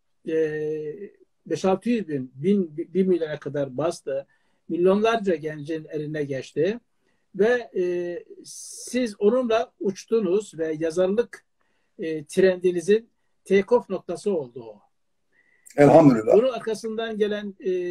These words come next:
Speaker 1: yine onlarca romanlar, eğitimle ilgili yazdığınız romanlar, e,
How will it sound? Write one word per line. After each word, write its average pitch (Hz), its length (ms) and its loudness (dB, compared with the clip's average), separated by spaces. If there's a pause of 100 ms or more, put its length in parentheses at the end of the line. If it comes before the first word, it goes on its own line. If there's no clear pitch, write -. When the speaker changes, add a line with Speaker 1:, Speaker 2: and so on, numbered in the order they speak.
(280)
Speaker 1:
yine 202 220 -2
onlarca 196 680 -4 (300)
romanlar, 139 680 -10 (500)
eğitimle 175 580 0
ilgili 170 480 0
yazdığınız 160 520 -4
romanlar, 160 680 -4 (560)
e, 160 400 -2